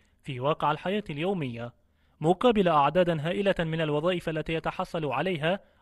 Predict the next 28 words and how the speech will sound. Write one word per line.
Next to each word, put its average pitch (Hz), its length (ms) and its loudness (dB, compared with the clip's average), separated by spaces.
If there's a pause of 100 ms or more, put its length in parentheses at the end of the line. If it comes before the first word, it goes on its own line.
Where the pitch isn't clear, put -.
العمال 170 460 -2
الوافدون 175 580 -2
مع 147 160 -2
الشركات 170 520 -4
الأجنبية 165 680 -4
المستثمرة 170 800 -2
في 185 120 -4
العراق. 160 600 -6 (580)
هذه 175 260 0
العملية 196 500 2
التعاكسية 175 680 0
في 175 140 -6
موازين 170 460 0
توفير 170 400 -2
فرص 180 300 -2
العمل 170 340 0
للشباب 170 480 -2
العراقي، 156 600 -2 (340)
وبعد 127 340 0
طول 185 200 2
انتظار 185 460 0
ومعاناة 175 560 2
من 175 160 -2
عدم 175 340 0
وضع 175 260 2
الجهات 175 420 -2
الحكومية 175 640 -2
المعنية 160 520 -2